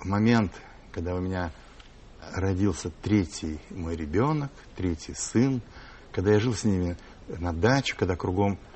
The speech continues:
э, цвёл жасмин, и в комнате дачной с такими трепещущими занавесками у голубого потолка летала бабочка бунинская.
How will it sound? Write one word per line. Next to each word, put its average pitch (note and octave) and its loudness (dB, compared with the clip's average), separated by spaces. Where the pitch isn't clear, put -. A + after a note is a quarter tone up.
э, - -6
цвёл F#2 4
жасмин, G#2 2
и F2+ 2
в - -16
комнате A2+ 4
дачной F2 0
с - -12
такими F#2 -6
трепещущими F2 0
занавесками F2 0
у G2+ 0
голубого F2+ 4
потолка F2 -2
летала G2+ -2
бабочка D#2+ -6
бунинская. E2 -6